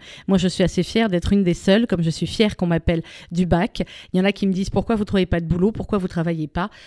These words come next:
Je leur ris à la gueule. Qu'est-ce que je sais faire, moi, à part le ménage, avec la tronche que je me tape, qui aurait envie de m'embaucher comme femme de ménage ? Faut être jeune et costaud pour récurer, poncer, nettoyer, repasser, lessiver.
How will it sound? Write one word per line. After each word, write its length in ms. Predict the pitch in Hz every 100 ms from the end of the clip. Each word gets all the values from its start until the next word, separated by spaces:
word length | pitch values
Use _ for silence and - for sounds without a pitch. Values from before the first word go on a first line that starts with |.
| -
Je 140 | - 175
leur 80 |
ris 160 | 165 220
à 60 | 175
la 100 | 160
gueule. 260 | 170 220
Qu'est-ce 200 | - 185
que 80 | 175
je 60 | 175
sais 140 | 170
faire, 220 | - 175
moi, 160 | 185 175
à 60 |
part 120 | 175 165
le 80 | 165
ménage, 360 | 160 170 208
avec 200 | 185 170
la 100 | 175
tronche 260 | 151 202 -
que 100 | 185
je 120 | 175
me 60 | 165
tape, 240 | 190 202
qui 120 | - 190
aurait 160 | 175
envie 300 | 170 170 185
de 340 | - - - 185
m'embaucher 380 | 185 180 - 220
comme 180 | 160
femme 240 | 151 202 185
de 80 | 175
ménage ? 420 | 165 156 185 202 - - -
Faut 160 | - 180
être 220 | - 175
jeune 240 | 202 220
et 80 | 185
costaud 400 | - 185 - 220
pour 160 | 190 175
récurer, 400 | 196 208 170 202
poncer, 340 | 196 180 180
nettoyer, 460 | 175 190 190 175 165
repasser, 420 | 180 190 180 165
lessiver. 520 | 175 - 202 165 202